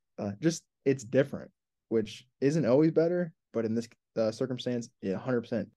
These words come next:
Uh, just the visual style, the black and white to start, and, um, great new characters and, like, this more darker universe tone to really, like, sort of like that monster <laughs> universe that we were talking about last episode,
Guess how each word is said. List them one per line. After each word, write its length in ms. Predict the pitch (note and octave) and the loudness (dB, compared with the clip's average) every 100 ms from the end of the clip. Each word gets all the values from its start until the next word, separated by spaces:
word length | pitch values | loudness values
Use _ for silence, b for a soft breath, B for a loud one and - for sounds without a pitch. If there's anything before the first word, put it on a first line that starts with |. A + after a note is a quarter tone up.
| _ | _
Uh, 140 | G#2+ | -6
just 180 | G#2 D#3+ | -2 0
the 80 | D#3 | 0
visual 420 | A#2 B2 C3 C3 | 2 2 4 2
style, 400 | C3 C3 B2+ B2 | 2 2 2 2
the 60 | A#2 | -2
black 320 | G2+ A#2 A#2 | -2 -2 -2
and 100 | A2+ | -4
white 220 | G#2+ A2 | -4 -4
to 60 | A2 | -6
start, 600 | - B2 A#2 A#2 A2+ - _ _ _ _ _ | -4 0 2 4 2 0 _ _ _ _ _
and, 320 | A2+ A2 G#2+ | -4 -2 0
um, 200 | A2+ G#2+ G2+ | 2 0 -4
great 240 | - C3+ B2 | 2 2 4
new 100 | A#2 | -2
characters 720 | G2+ A2+ A2+ A2 A#2 A#2 G#2+ | 0 0 0 0 -2 0 -2
and, 100 | G2+ | -2
like, 240 | G2+ G2 | -2 -4
this 180 | A#2+ G#2+ | -6 -4
more 200 | A2+ G#2+ G2+ | -4 -6 -2
darker 380 | G#2+ G#2 G2+ G#2 | 2 2 0 -2
universe 640 | G2 G2+ G#2 A2 A#2+ A2+ | -2 -2 -2 -2 -2 -6
tone 440 | - B2 B2 B2+ C3+ _ _ _ | -6 -6 -4 -6 -10 _ _ _
to 80 | A#2+ | 0
really, 260 | A#2 A#2+ A#2+ | 6 8 8
like, 280 | A#2 A2+ | 6 2
sort 180 | - A#2 | 0 0
of 60 | A2+ | 0
like 160 | G#2 | 0
that 180 | G#2+ G2 | 0 0
monster 420 | A2 G#2+ A2+ - | 0 -2 -4 -4
<laughs> 140 | A#2+ A#2+ | -4 -2
universe 340 | B2 B2 A#2+ | 0 0 0
that 140 | B2+ G#2+ | 0 0
we 80 | |
were 60 | A#2 | -2
talking 320 | - C3+ C3+ | -4 -4 -2
about 300 | A#2+ A2+ - B B B _ | 0 0 -2 B B B _
last 280 | A2 A#2 B2+ | 0 2 2
episode, 540 | A#2+ - B2 A#2+ A2+ | 2 2 0 0 -4